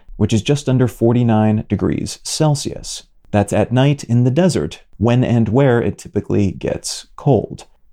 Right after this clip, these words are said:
More inhabited and typically more habitable areas like Phoenix, Arizona, have also been swelteringly hot this year,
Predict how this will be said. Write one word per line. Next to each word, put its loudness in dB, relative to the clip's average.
More 4
inhabited 2
and -4
typically -2
more 4
habitable 0
areas -2
like 0
Phoenix, 0
Arizona, 0
have 2
also 2
been 2
swelteringly 0
hot 0
this -6
year, -6